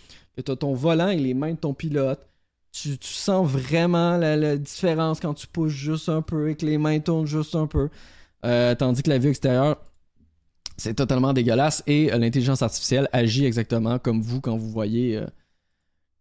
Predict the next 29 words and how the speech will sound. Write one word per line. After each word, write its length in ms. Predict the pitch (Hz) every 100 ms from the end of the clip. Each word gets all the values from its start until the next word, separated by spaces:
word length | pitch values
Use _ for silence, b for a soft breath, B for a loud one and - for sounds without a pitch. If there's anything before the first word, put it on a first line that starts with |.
| _ _ _ _ -
quand 140 | 127
vous 120 | 123
voyez 280 | 120 123 143
la 140 | 135 120
vue 240 | 143 175 143
extérieure. 540 | 143 - 143 131 107
J'étais 260 | 120 117 185
rendu 340 | 165 156 208
tout 160 | - 175
seul, 280 | - 151 185
je 100 | 135
sais 120 | 123
pas 100 | 175
si 180 | 185 156
je 40 | 131
vais 120 | 120
retrouver 380 | 135 - 147 156
les 120 | 131
gens, 160 | 120
j'ai 120 | 131 139
perdu 240 | 123 123
Internet, 540 | 127 120 113 101 -
euh, 280 | 107 104 101
les, 200 | 98 87
les, 140 | 87 82
les 180 | 98
gens 160 | 117 127
sont 160 | 135 117
perdus. 440 | 120 120 107 110